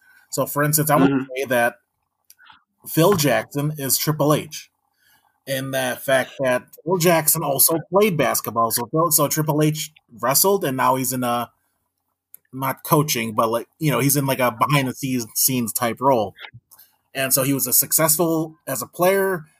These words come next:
Speaker 1: and now as an executive, knowing that when, whenever he's handling things, things are going well. I don't, I'm,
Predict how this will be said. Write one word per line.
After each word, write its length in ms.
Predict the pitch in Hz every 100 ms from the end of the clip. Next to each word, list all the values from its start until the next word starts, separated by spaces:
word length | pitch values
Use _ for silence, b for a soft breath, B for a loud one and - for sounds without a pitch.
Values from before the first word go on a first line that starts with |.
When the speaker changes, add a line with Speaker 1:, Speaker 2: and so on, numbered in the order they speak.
| _ -
Speaker 1:
and 340 | 147 143 123 _ _ _ _ _ _ _
now 220 | 147 175
as 240 | 185 170 151
an 120 | 170
executive, 520 | 156 190 - 143 113
knowing 280 | 131 139 143
that 200 | 135 131
when, 240 | 143 156
whenever 320 | 160 220 208
he's 300 | 160 175 214
handling 420 | 127 131 117 117 104
things, 280 | 113 127 131
things 200 | 131 123
are 100 | 123
going 200 | 131 135
well. 140 | 127
I 100 | 117
don't, 240 | 135 135 -
I'm, 240 | 123